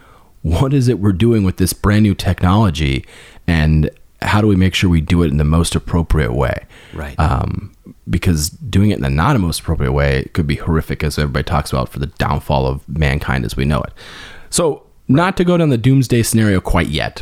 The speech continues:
Speaker 2: Sure.
Speaker 1: But
Speaker 2: Yeah, yeah.
Speaker 1: what, uh, what would you say excites you the most about where we are kind of with our current technology for artificial intelligence?
Speaker 2: Well, what, I think what excites me the most is, uh, first of all, I am curious.
Speaker 1: Mm-hmm.
Speaker 2: Uh, I think everyone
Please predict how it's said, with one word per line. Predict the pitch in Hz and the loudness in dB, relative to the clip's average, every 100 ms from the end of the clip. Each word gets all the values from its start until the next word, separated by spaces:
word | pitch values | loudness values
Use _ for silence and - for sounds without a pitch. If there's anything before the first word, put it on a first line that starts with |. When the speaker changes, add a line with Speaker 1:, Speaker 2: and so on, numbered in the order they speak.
| - | -6
Speaker 2:
Sure. | 120 135 | -2 0
Speaker 1:
But | 170 120 123 | 2 0 0
Speaker 2:
Yeah, | 117 | 0
yeah. | 101 80 - | 0 -4 -6
Speaker 1:
what, | 131 143 202 202 - - | 2 4 2 0 -6 0
uh, | 165 147 135 123 | 2 2 2 2
what | - 123 185 | 0 0 0
would | 226 190 | 2 2
you | |
say | 165 180 160 151 147 - - _ | 2 2 2 2 0 -2 -14 _
excites | - - 135 143 - | -6 -2 0 0 0
you | 123 | 2
the | 101 | 4
most | 95 98 113 - 92 | 4 4 2 0 0
about | 80 73 | 0 2
where | 85 | 2
we | 82 80 | 2 2
are | 69 | 0
kind | - 82 | -2 -2
of | |
with | 76 73 | -2 -2
our | - | -2
current | 85 80 | -2 -2
technology | 78 - 71 67 64 52 - - - - | -4 -2 -2 -2 -4 -8 -10 -20 -20 -10
for | - | -2
artificial | 71 69 71 62 | -2 0 -2 -2
intelligence? | - 50 - - - - - - - - | -2 -4 -6 -12 -18 -20 -18 -20 -16 -2
Speaker 2:
Well, | 156 139 - | 0 0 -6
what, | 143 143 | -2 0
I | 127 | 0
think | 185 185 | -2 0
what | 147 | 0
excites | - - 147 - | 0 -2 -2 0
me | |
the | 120 | 2
most | 101 82 76 - - | 2 2 -2 -6 -4
is, | 98 92 85 - - - | 0 0 0 -6 -10 -10
uh, | 85 78 76 | -6 -6 -8
first | - 139 - | -4 -4 -2
of | |
all, | 95 82 78 - - - | -2 -2 -4 -12 -16 -8
I | 110 | -4
am | 107 107 | -2 -2
curious. | - 80 - - - - 80 | -4 -12 -10 -10 -12 -10 -2
Speaker 1:
Mm-hmm. | 82 82 107 - 101 | 2 2 -2 -8 -6
Speaker 2:
Uh, | |
I | 92 80 | -4 -4
think | 117 104 - - - - _ _ - | -4 -6 -8 -18 -20 -20 _ _ -4
everyone | 127 101 78 73 | 0 0 -2 -8